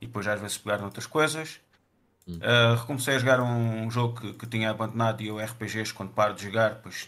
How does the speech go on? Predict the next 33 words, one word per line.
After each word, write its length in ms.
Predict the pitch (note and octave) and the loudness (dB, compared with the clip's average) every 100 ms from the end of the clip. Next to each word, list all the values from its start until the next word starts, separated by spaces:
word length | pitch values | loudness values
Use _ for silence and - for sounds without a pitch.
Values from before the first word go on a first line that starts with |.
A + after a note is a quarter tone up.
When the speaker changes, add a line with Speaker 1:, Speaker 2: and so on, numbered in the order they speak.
| _ | _
Speaker 1:
tem, 120 | A2 | -10
tem 180 | - F#2+ | -6 -8
que 120 | - | -10
começar 380 | - G#2 F#2 G2 | -12 -8 -2 -2
de 60 | G#2 | 0
novo, 200 | C#3 C#3 | -2 -2
porque 220 | - - | -14 -12
é 60 | G2 | -10
um 80 | |
jogo 160 | G2 F#2+ | -10 -10
que 80 | G2 | -10
eu 40 | |
não 60 | G2 | -10
consigo 360 | F#2+ - F#2+ - | -10 -8 -10 -10
pegar 280 | - G2+ G2 | -8 -6 -6
a 240 | F#2+ F#2+ F#2+ | -8 -8 -2
meio. 360 | G#2+ A2+ A#2+ - _ _ _ _ - | 2 2 2 -6 _ _ _ _ -2
Mas 200 | A2+ A2+ | 0 0
o, 760 | A2 G#2 G#2 G#2+ G#2+ F#2+ G#2+ | -2 -4 -6 -6 -8 -8 -8
o 40 | G#2+ | -2
jogo 240 | A2+ G#2+ | -2 -2
que 100 | G#2+ | -4
eu 140 | G#2 | -6
recomecei 420 | G#2 - A2 - A2 | -6 -8 -8 -4 -2
a 20 | |
jogar 240 | G#2 A#2 | 4 6
é 140 | A#2 A2+ | 6 4
o, 360 | A2 G#2 G#2 | 2 -4 -8
na 360 | G#2 - A2 A2+ | -10 -10 -6 -6
Switch, 400 | - A#2+ A#2+ A#2 | 0 0 0 0
Mary 360 | A2 A#2 A2 A2 | 2 2 2 -4
Skelter 600 | - B2 A#2 A#2 G#2+ G#2 | 0 6 6 4 -6 -6
dois. 380 | G2+ F#2+ - | -6 -8 -12